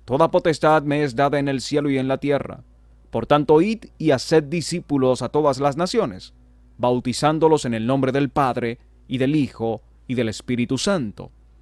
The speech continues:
enseñándoles que guarden todas las cosas que os he mandado.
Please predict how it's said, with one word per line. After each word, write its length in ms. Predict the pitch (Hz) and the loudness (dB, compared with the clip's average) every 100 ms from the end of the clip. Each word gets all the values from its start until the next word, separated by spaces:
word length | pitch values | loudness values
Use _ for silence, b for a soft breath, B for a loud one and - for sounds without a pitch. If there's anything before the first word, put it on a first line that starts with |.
| _ _ _ - | _ _ _ -6
enseñándoles 720 | 131 156 156 196 202 208 175 | -2 2 2 2 2 2 0
que 100 | 160 | -2
guarden 420 | 143 175 180 165 | 2 2 2 0
todas 300 | 170 196 175 | 0 0 0
las 160 | 165 151 | 0 0
cosas 340 | 175 180 175 | -2 0 -2
que 80 | - | 0
os 160 | 143 160 | 0 0
he 60 | |
mandado. 500 | 165 165 175 135 95 | -2 -2 -2 -2 -6